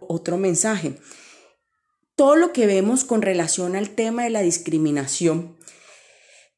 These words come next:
podemos decir que, que se da en lo que denominamos el mundo de los adultos, cuando nos acercamos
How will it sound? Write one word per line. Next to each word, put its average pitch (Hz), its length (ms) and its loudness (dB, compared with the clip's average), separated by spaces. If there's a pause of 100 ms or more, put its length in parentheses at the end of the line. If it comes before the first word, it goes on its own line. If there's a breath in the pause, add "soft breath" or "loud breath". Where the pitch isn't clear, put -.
podemos 208 360 2
decir 208 440 0
que, 214 520 -4
que 196 120 -2
se 175 280 0
da 190 320 -2
en 214 180 -4
lo 190 180 -4
que 160 600 -2
denominamos 180 960 -4
el 175 160 -2
mundo 175 420 -2
de 202 80 -4
los 170 240 -6
adultos, 151 640 -4 (400 loud breath)
cuando 202 460 0
nos 208 240 2
acercamos 220 880 0